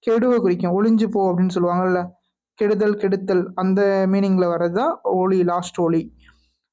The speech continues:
அடுத்து நெக்ஸ்ட் கலை, கலைங்கிறது ஃபர்ஸ்ட் வித்தை. ஓகேங்களா? ரெண்டாவது களை, களைங்கிறது நீக்க, அதாவது நெல் வயல்ல எல்லாம் களை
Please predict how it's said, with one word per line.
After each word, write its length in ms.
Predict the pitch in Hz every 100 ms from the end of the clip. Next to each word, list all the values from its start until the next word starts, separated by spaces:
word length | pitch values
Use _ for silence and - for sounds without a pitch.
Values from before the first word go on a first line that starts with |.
| -
அடுத்து 220 | 196 214 226
நெக்ஸ்ட் 220 | 208 - 262 262 208
கலை, 240 | 202 202 196 - - _ _ _ -
கலைங்கிறது 480 | 214 240 240 208 240
ஃபர்ஸ்ட் 220 | 214 208 220
வித்தை. 280 | 190 190 196 - 190 _ _ _ _ _ _ _ _ 196
ஓகேங்களா? 360 | 196 190 190 180 180 - _ -
ரெண்டாவது 420 | 208 226 220 226 240 202
களை, 220 | 196 202 190 196
களைங்கிறது 460 | 202 226 220 214 202
நீக்க, 240 | 208 208 190 -
அதாவது 280 | 190 196 208 202
நெல் 160 | 208 202
வயல்ல 340 | 196 196 196
எல்லாம் 160 | 202 196
களை 160 | 185